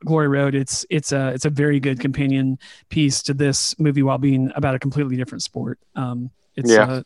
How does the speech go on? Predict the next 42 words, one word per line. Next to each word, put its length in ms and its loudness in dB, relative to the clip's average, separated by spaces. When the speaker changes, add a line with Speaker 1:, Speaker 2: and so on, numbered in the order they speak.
Speaker 1:
deals 200 0
with 140 -6
race 240 -4
in, 160 -4
in 180 -2
a, 180 -4
in 80 4
a 80 2
totally 240 4
different 240 0
part 160 0
of, 320 -4
of 160 -4
the 180 -2
country. 400 -6
So, 280 -8
um, 340 -6
Speaker 2:
And 160 4
I've 220 4
also 360 4
heard 340 0
that 380 2
if 220 0
you 160 4
do 220 8
like 280 4
sports 460 -4
movies, 380 -2
I've 180 4
heard 380 4
I 120 8
haven't 260 2
personally 460 -2
seen 280 -4
it 160 -2
yet, 200 2
but 340 2
I'll 180 4
probably 340 0
eventually 480 -4
watch 300 -2
it. 160 -6